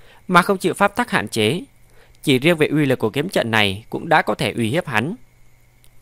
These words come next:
Chỉ bốn chuôi cổ kiếm cũng có thể tạo thành kiếm trận đáng sợ như thế, quả thực là mới nghe lần đầu. Chu Tiền tứ kiếm, Chu Tiền diệt Phật.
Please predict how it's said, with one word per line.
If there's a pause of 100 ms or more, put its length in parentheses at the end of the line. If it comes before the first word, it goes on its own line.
(440)
Chỉ
bốn
chuôi
cổ
kiếm
cũng
có
thể
tạo
thành
kiếm
trận
đáng
sợ
như
thế, (560)
quả
thực
là
mới
nghe
lần
đầu. (840)
Chu
Tiền
tứ
kiếm, (160)
Chu
Tiền
diệt
Phật.